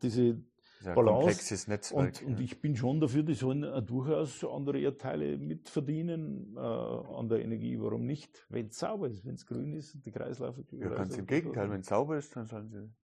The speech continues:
Speaker 2: extra
Speaker 1: Und,
Speaker 2: verdienen
Speaker 1: und,
Speaker 2: im
Speaker 1: und
Speaker 2: Endeffekt.
Speaker 1: es wird ja, äh, es gibt ja diese Kopplungseffekte, wenn jetzt, was weiß ich, wenn jemand nach, nach, in irgendein Land geht, in Afrika oder in irgendeinen anderen Erdteil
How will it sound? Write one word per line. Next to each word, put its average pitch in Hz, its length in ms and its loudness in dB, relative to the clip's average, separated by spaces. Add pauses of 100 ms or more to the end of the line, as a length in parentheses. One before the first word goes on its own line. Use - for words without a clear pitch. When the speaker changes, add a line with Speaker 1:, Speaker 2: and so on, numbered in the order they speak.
(160)
Speaker 2:
extra 123 220 -8
Speaker 1:
Und, 113 160 -2
Speaker 2:
verdienen 98 340 -4
Speaker 1:
und, - 40 -8
Speaker 2:
im - 80 -8
Speaker 1:
und 113 160 0
Speaker 2:
Endeffekt. 101 360 -14 (120)
Speaker 1:
es 113 180 -2
wird 143 160 4
ja, 135 160 8
äh, 110 460 -2
es 107 160 -4
gibt - 220 -6
ja 107 40 -4
diese 98 480 -6 (480)
Kopplungseffekte, 123 1080 -2
wenn 110 120 -2
jetzt, - 560 -6 (460)
was 92 160 -16
weiß 101 160 -10
ich, - 200 -12
wenn 113 140 -4
jemand 117 400 -2 (100)
nach, 107 380 -4
nach, 117 340 -4
in 127 200 -4
irgendein 123 320 2
Land 135 260 -2
geht, 127 240 4
in 123 140 0
Afrika 120 440 0
oder 117 440 4
in 113 220 -2
irgendeinen 117 400 -2
anderen 120 300 -2
Erdteil 117 540 0